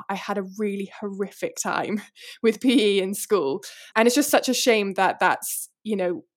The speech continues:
it's still a narrative that kind of feeds through the whole school system, really, and the whole age group. Whether you're twenty, whether you're thirty, whether you're forty, it's always coming out that there's this kind of rhetoric around, "Oh, I had really negative experiences at that age group," so around about thirteen to fourteen.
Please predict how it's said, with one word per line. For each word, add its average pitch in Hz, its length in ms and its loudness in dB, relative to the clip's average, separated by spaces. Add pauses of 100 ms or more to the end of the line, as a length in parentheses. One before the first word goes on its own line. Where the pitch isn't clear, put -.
(200)
it's 208 160 -2
still 294 220 4
a 254 60 4
narrative 233 600 2
that - 120 -2
kind 208 220 -2
of 190 100 -8 (140)
feeds 220 320 -4
through 208 420 2
the 202 80 0
whole 208 240 -2
school 247 240 -4
system, 208 380 -4
really, 175 120 0
and 180 120 -2
the 196 40 -2
whole 214 240 0
age 208 300 -2
group. 185 200 -4 (360)
Whether 214 240 6
you're 208 180 0
twenty, 233 800 0 (280)
whether 190 160 -2
you're 190 80 2
thirty, 226 360 0
whether 196 140 0
you're 196 60 0
forty, 208 680 0 (220)
it's 214 120 0
always 247 380 6
coming 208 260 -2
out 196 180 0
that 196 100 -8
there's 190 220 0
this 196 140 -4
kind 202 260 -2
of 190 100 -8 (100)
rhetoric 202 460 -2
around, 190 440 0
"Oh, - 60 0
I 196 60 0
had 196 260 -6
really 196 260 -4
negative 190 440 -4
experiences 185 600 -2
at - 140 -6
that 190 180 4
age 202 280 -2
group," 233 280 -4
so 214 120 -4
around 226 140 2
about 185 180 -4
thirteen 190 340 0
to 190 80 -6
fourteen. 190 540 -2